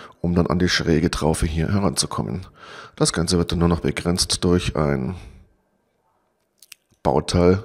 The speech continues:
durch die Dachhaut, welche zum Beispiel auf die obere Ebene draufgelegt wird. Eingabe Typus eins, übliche Einstellungen, okay. Und dann kann diese Dachhaut mit oder ohne Überstand, hier dreißig Zentimeter Überstand,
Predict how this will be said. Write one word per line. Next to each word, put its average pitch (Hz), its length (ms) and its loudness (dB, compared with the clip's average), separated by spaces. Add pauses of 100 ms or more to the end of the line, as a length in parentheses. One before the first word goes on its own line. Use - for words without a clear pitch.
(160)
durch - 120 -10
die - 120 -8
Dachhaut, - 560 2 (1120)
welche 85 220 2
zum 87 140 -2
Beispiel 82 240 2
auf 76 100 -2
die - 80 0
obere 85 320 2
Ebene 131 180 0
draufgelegt 127 640 -2
wird. 127 160 0
Eingabe 82 360 2
Typus - 380 -6
eins, 131 540 0
übliche 92 360 0
Einstellungen, 120 760 0 (500)
okay. 90 480 2 (640)
Und 90 80 -6
dann 90 140 0
kann 87 160 2
diese 90 200 4 (280)
Dachhaut 95 640 6
mit 95 260 0
oder - 240 0
ohne 107 200 6
Überstand, 107 520 2
hier 92 240 0
dreißig 85 380 -6
Zentimeter 80 440 -6
Überstand, 98 540 -4